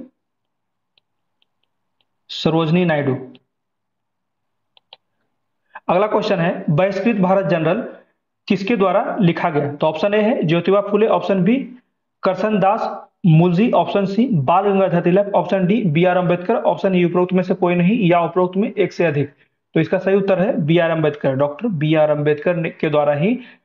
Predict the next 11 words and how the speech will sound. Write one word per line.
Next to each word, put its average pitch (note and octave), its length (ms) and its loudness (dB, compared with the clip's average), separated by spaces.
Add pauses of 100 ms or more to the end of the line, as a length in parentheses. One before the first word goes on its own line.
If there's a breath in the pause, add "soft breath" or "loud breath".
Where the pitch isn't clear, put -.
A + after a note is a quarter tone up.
(160)
बहिष्कृत D#3+ 520 -2
भारत E3 400 -2 (480)
जर्नल, D#3+ 500 0 (320)
ठीक G#3+ 140 0
है, - 260 -4 (180)
लिखा E3 280 0
गया D#3 220 0
था। G3+ 300 -4
ये E3+ 200 2
जो E3+ 140 0
था A3 300 -4